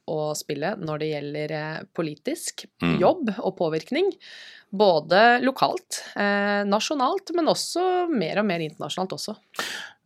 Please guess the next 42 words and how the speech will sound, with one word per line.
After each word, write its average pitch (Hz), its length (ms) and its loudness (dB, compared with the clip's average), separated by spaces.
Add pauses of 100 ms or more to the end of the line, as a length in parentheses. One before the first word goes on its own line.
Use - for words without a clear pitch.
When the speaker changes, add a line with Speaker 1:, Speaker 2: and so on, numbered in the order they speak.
(120)
Speaker 2:
Og 113 200 12
når 135 100 10
du 131 60 2
først 123 80 2
var 127 80 8
innom 101 300 6
dette 90 200 4
med 95 500 10
nerdefaktor, 85 1040 10
Kristina, 87 420 6 (120)
eh, 95 380 6
vi 95 120 6
har 90 180 8
jo 90 100 8
akkurat 95 220 0
fått, - 180 2
som 95 120 -2
sagt, - 360 2
eh, 92 140 10
nye 87 200 6
kontorer 87 680 6
ved 87 240 8
Youngstorget, 92 520 6 (500)
eh, 101 680 10
og 92 720 12
det 90 220 8
er 80 180 8
vel 107 140 2
kanskje 98 320 4
litt, 78 260 -2 (340)
eh, 87 440 10
altså, 92 240 2
det, 92 140 6
du 101 80 4
kan 127 140 6
si - 120 6
litt 104 160 6
om 131 360 6
navnene 92 440 10
på - 160 -2
møterommene 90 720 6
våre. 151 260 6